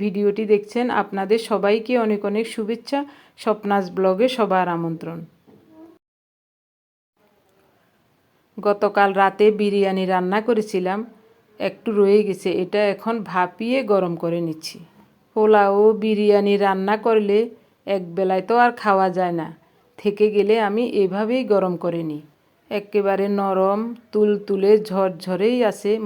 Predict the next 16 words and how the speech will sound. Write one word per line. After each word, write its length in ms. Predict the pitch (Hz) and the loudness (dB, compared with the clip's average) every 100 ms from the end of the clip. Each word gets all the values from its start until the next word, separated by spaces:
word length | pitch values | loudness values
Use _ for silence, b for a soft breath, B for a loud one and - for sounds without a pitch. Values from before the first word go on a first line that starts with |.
| 196 | -4
মনে 200 | 185 185 | -2 -2
হচ্ছে 260 | 202 202 - 226 | -4 -6 -6 0
যেন 180 | 214 208 220 202 | 0 0 -2 -4
এখন 220 | 175 208 190 | -4 -6 -4
রান্না 240 | 180 170 165 | -4 -4 -6
করেছি। 400 | 165 160 156 - - _ _ _ _ _ _ b b b b b b b b b 214 | -8 -12 -14 -20 -20 _ _ _ _ _ _ b b b b b b b b b 0
এভাবে 400 | 214 208 214 233 | 0 2 2 2
করে 280 | 233 214 214 220 | 4 4 2 2
সকালবেলায় 720 | 220 208 202 208 208 202 208 214 208 | -2 2 2 2 2 2 0 0 -4
একটু 240 | 202 - | -6 -8
বিরিয়ানি 500 | 208 208 202 202 190 185 190 | -4 -2 0 0 -2 -2 0
গরম 240 | 190 190 | 0 0
করে 300 | 185 185 190 247 254 B B - | -2 -2 0 -2 -4 B B -8
বক্সে 460 | 180 185 180 - 240 | -2 -2 -2 -6 -4
ঢুকিয়ে 420 | 214 202 220 240 254 | -4 -6 -4 -2 2
পার্থর 360 | 208 180 - | 2 0 -4